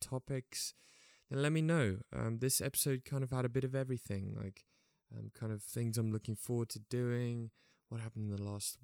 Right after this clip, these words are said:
week, you know, my thoughts on certain things, films, blah, blah, blah. So, yeah, just, just let me know what, what you enjoy, and we'll kind of continue to shape this whole, um, whole podcast, um,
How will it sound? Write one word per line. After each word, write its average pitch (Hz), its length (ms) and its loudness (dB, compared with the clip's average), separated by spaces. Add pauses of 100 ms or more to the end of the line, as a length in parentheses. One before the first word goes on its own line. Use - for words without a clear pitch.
week, 123 300 -2 (1000)
you 120 100 -10
know, 113 140 -6 (640)
my 113 100 -10
thoughts - 500 -8
on 104 80 -4
certain 110 340 -6
things, 113 420 -4
films, 120 640 2
blah, 117 140 -6
blah, 110 120 -6
blah. 110 180 -4
So, 117 240 -2 (320)
yeah, 143 100 6
just, 143 260 4 (140)
just - 180 0
let 160 140 8
me 160 80 10
know 139 200 6
what, 117 240 2 (180)
what 113 180 -2
you 110 180 -2
enjoy, 110 680 4
and 101 340 -2 (380)
we'll 117 80 -4
kind 127 160 4
of 113 100 0
continue 117 420 0
to 107 140 -4
shape 110 400 0
this - 200 -2
whole, 98 340 0
um, 95 200 -4 (440)
whole 104 140 0 (100)
podcast, 101 800 -2 (140)
um, 95 280 -6